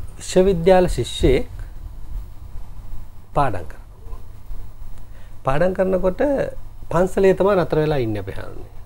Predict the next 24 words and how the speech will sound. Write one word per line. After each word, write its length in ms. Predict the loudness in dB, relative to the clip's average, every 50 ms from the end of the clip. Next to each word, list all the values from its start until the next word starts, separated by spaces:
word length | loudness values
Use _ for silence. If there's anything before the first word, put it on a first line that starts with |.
| -12 -14
පන්සලේ 340 | -12 -10 -10 -8 -6 -6 -4
පාඩම් 300 | -4 -2 -2 -2 -4 -6
කරනවා. 220 | -10 -12 -16 -16 -14 -6 -4 -4 -2 -2 -4 -6 -8 -10 -6 -2
පන්සලේ 400 | 2 2 4 4 6 4 4 4
දායක 360 | 2 0 0 2 2 2 4
මහත්තුරු, 520 | 2 2 2 2 0 -2 0 2 4 4 6 4
ලොකු 220 | 2 0 0 0
දායක 280 | 0 0 2 2 2 2
මහත්තුරු 400 | 2 2 2 0 0 0 0 2
ඇවිල්ලා 440 | 2 2 0 0 0 0 0 -2 -2 -4 -6 -6 -6 -6 -6 -6 -6 -6 0
බණ 180 | 2 2 4 4
මඩුවේ 260 | 4 4 2 0 0
කාමරයක 360 | 0 0 2 2 2 2 2 0
මෙයා 180 | -2 -2 -4 -2 0
පාඩම් 260 | 0 0 0 -2 -2
කරන්නේ. 380 | -2 -4 -2 -2 -2 -2 -4 -4 -8 -14 -16 -18 -18 -10 -8 -6 -6 -4 -4
උඩ 140 | -2 -2 0
තට්ටුවක 520 | 0 0 -4 -4 -4 -2 0 0 0 0 -2 -2 -2 -4 -8 -10 -14 -14 -16 -16 -16 -12 -4 0
යට 240 | 2 2 2 2 2 4 4
නිවන 360 | 6 6 6 8 8 8 6 6 6
ගැන 180 | 4 4 4 4 4
සාකච්ඡා 580 | 4 2 2 2 0 -2 -4 -4 -6 -8 -8 -8
කරනවා. 340 | -10 -10 -10 -10 -10 -12 -12 -14 -14 -14 -8 -8 -6 -6 -6 -8 -10 -14 -12 -14 -14 -14 -10 -6 -2
හැමදාම 800 | -2 0 0 0 0 0 0 0 0 0 0 0 0 0 0